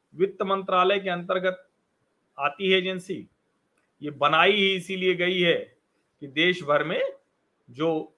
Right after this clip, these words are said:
इस तरह के अपराध होते हैं, विशेष करके मनी लॉन्ड्रिंग वाले, उसके लिए ये बनाई गई।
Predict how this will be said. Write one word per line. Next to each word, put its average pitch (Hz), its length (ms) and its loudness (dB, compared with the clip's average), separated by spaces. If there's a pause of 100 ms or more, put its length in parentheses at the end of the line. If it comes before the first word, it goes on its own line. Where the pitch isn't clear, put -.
इस - 180 -20
तरह 170 200 4
के 151 320 -4
अपराध 147 640 -2
होते 139 260 -10
हैं, 147 80 -10
विशेष 156 320 -14
करके 139 300 -14
मनी 139 320 -6
लॉन्ड्रिंग 135 440 -4
वाले, 120 280 -6 (440)
उसके 226 320 -2
लिए 233 160 4
ये 202 160 4
बनाई 123 320 -2
गई। 123 260 -6